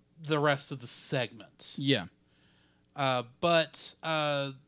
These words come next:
Speaker 1: like I said, this is the one where, uh, one portion of it, I have a different song playing in my head than,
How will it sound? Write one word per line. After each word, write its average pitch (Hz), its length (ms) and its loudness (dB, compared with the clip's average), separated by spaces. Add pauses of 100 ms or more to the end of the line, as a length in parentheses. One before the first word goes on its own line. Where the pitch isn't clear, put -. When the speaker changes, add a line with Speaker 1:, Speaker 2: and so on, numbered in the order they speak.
(760)
Speaker 1:
like 196 140 2
I 208 40 8
said, 185 180 2
this 220 160 4
is 247 120 -4
the 214 80 -2
one 185 320 0
where, 160 460 4
uh, 147 80 -4
one 160 320 0
portion 156 420 -2
of 139 160 0
it, 139 200 0
I 135 140 2
have 151 140 -2
a 135 60 -4
different 131 300 -6
song 131 280 -4
playing 127 280 -4
in 123 80 -8
my 123 120 -4
head 127 380 -4
than, 123 460 -4